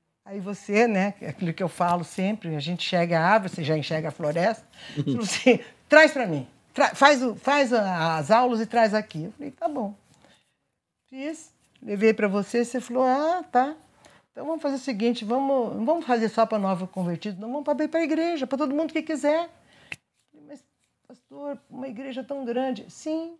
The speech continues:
Speaker 1: vamos abrir, quem quiser venha." E graças a Deus, foi muito bom. Foi muito
Speaker 2: E não
Speaker 1: bom.
Speaker 2: ficou só aqui, né?
Speaker 1: Não ficou, não. Porque você também é ousado, pastor Pascoal.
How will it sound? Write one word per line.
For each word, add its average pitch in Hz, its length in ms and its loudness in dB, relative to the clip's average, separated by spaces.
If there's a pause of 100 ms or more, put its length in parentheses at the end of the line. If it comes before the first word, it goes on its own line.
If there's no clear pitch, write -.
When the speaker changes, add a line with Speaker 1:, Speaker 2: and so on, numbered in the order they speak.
(220)
Speaker 1:
vamos 294 220 -2
abrir, 349 420 -2
quem 311 160 -2
quiser 302 300 4
venha." 269 400 2 (800)
E 277 60 -20
graças 262 520 -4
a 196 60 -2
Deus, 196 540 -2 (800)
foi 214 140 -20
muito 180 300 -16
bom. 135 200 -20 (600)
Foi 240 180 0
muito 233 180 6
Speaker 2:
E 233 60 6
não 208 100 2
Speaker 1:
bom. 180 240 0
Speaker 2:
ficou 170 220 -2
só 233 200 -6
aqui, 190 320 -4
né? 147 220 -6 (240)
Speaker 1:
Não 160 140 -16
ficou, 185 340 -14
não. 202 220 -6 (320)
Porque 285 240 4
você 277 360 2
também 269 360 4
é 277 80 4
ousado, 156 500 2
pastor 151 320 -4
Pascoal. 143 580 -2